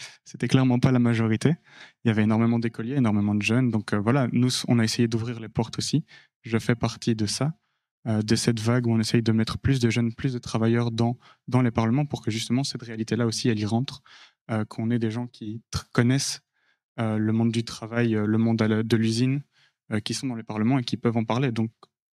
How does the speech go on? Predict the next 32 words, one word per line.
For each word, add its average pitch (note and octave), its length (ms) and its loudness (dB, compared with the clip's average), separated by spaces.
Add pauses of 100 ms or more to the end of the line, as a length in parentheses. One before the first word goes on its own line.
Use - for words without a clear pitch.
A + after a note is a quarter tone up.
(160)
que - 120 -8
quand A#2 160 -2
ces A#2+ 120 -10
parlements A2+ 360 -2
prennent A#2+ 180 0
des A2 60 2
décisions, A2 460 -2 (380)
ils A#2+ 100 -8
puissent A#2+ 180 0
dire C3+ 240 -2 (320)
ça - 140 -8
correspond A2+ 360 -6
pas B2 120 4
à A#2 40 2
la A2+ 100 2
réalité, A2 380 0
vous B2 140 2
allez G#2 120 2
tuer - 200 -2
les A2 100 2
gens. A#2 180 -2 (420)
Enfin, G2+ 160 -4 (260)
tuer, A2+ 180 -10
j'exagère, A2 520 2
mais A2 200 2 (580)
ça, A#2 260 0
ça B2 140 0
va A#2+ 120 2
les A2+ 100 2
casser A2+ 300 -2
en A2+ 80 -4
deux. A2 200 -8